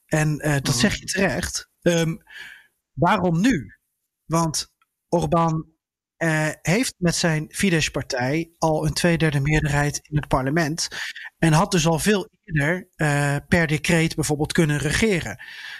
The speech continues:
Speaker 1: Waarom zou die zo nodig nu de uitbraak van het coronavirus daarvoor gebruiken?
Speaker 2: Nou, misschien omdat Brussel wellicht het andere zaken aan zijn hoofd heeft en wat minder scherp erop let.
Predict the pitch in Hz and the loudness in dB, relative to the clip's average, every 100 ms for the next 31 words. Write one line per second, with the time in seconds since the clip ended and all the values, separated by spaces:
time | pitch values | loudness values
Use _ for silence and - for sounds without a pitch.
0 | - _ - 202 240 220 226 220 202 196 | -20 _ -2 0 2 2 2 2 0 0
1 | 196 196 190 190 202 196 196 - _ _ | 2 0 0 0 0 0 -6 -16 _ _
2 | _ - 175 190 175 180 175 - 165 - | _ -4 0 0 0 -2 -2 0 0 0
3 | 185 214 208 - 143 127 - 131 131 - | 0 2 2 0 -2 -4 -2 -2 -2 -2
4 | 127 110 107 117 - _ _ _ _ _ | -2 -2 -2 -6 -10 _ _ _ _ _
5 | _ _ _ _ 151 165 107 98 - 135 | _ _ _ _ -4 -2 -2 -4 0 2
6 | 123 120 - 120 147 135 143 135 120 135 | 2 0 -2 0 2 2 2 0 0 0
7 | 165 - 135 - 151 139 131 139 156 180 | 0 -2 -6 -4 -4 0 0 0 -2 0
8 | 170 156 175 - 180 180 139 131 143 143 | -2 -2 -2 0 -2 -2 -2 0 0 -2
9 | 135 143 135 135 131 208 - | -2 0 -2 -2 -2 -2 -4